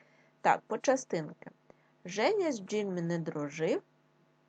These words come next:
Женя з бджільми не дружив. Завжди Женя бджіл дражнив. Завжди Женя бджіл дражнив.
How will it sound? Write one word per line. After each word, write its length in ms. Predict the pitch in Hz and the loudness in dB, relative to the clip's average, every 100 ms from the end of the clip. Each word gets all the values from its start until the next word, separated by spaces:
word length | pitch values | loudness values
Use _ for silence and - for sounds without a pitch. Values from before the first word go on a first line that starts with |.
| _ - | _ -14
Женя 520 | 170 185 247 285 226 | -2 2 4 2 -2
з 60 | - | -4
бджільми 760 | 160 156 156 185 196 180 165 160 | -10 -8 -8 -4 -2 0 -2 -2
не 280 | 160 180 | -2 -4
дружив. 680 | 175 160 151 147 147 156 175 - _ _ _ _ _ _ - | -4 -4 -6 -6 -4 -4 -4 -8 _ _ _ _ _ _ 0
Завжди 560 | 180 208 196 170 165 | 8 8 8 -2 -2
Женя 380 | 156 208 403 311 | 0 2 2 0
бджіл 380 | 180 170 220 294 - | -2 -4 -4 -4 -2
дражнив. 440 | 240 240 185 147 156 _ _ _ _ _ | -2 -2 -4 -6 -8 _ _ _ _ _
Завжди 540 | 175 180 190 180 - 160 | -6 0 2 0 -6 -8
Женя 480 | 175 196 330 349 208 | -2 -2 0 -2 -4
бджіл 360 | 170 190 220 | -6 -6 -6
дражнив. 560 | 220 208 202 190 156 | -4 -6 -6 -6 -8